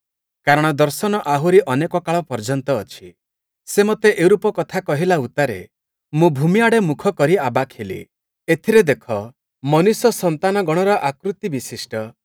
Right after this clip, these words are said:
ଏକ ବ୍ୟକ୍ତି ମୋର ଓଷ୍ଠାଧର ସ୍ପର୍ଶ କଲେ। ତହୁ ମୁଁ ଆପଣା ମୁଖ ଫିଟାଇ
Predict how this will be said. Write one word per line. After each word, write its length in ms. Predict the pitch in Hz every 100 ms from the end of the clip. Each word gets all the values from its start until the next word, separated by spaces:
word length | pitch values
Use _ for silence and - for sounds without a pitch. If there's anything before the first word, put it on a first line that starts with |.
| _ _
ଏକ 140 | 156 -
ବ୍ୟକ୍ତି 380 | 202 202 - 202
ମୋର 240 | 165 156 160 -
ଓଷ୍ଠାଧର 460 | 127 - 185 165 185
ସ୍ପର୍ଶ 320 | - 127 - 151
କଲେ। 280 | 123 98 90 - _ _ _ _ -
ତହୁ 180 | 165 208
ମୁଁ 140 | 214
ଆପଣା 280 | 185 - 170
ମୁଖ 200 | 170 160 208
ଫିଟାଇ 400 | - 156 151 127